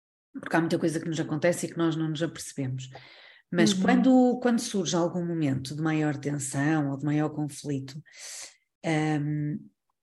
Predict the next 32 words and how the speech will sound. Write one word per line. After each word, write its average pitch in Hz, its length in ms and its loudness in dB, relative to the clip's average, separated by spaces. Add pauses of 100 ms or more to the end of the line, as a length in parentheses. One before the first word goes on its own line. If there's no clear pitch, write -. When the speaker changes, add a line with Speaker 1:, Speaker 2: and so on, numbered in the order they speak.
(520)
Speaker 1:
eh, - 280 -4
nós 202 260 2
temos 208 280 2
que - 200 -12
realmente 185 500 0
Speaker 2:
É 190 60 6
uma 190 160 6
oportunidade. 165 760 2
Speaker 1:
É, 202 60 6
é 214 40 6
uma 226 160 6
opor-, - 260 -6
e 226 200 4
é 226 60 6
um 226 160 2
alerta 208 460 2
do 170 80 -10
género, 180 240 -2
ok, 165 300 2
eu 180 60 4
se 175 100 -6
calhar 202 260 4
realmente 202 300 2
estou 208 160 -2
diferente 226 540 0 (160)
e 214 120 4
ele 254 120 4
também 247 240 0
está 233 160 0
diferente, 220 680 -2
ou 160 180 0
ela. 170 300 2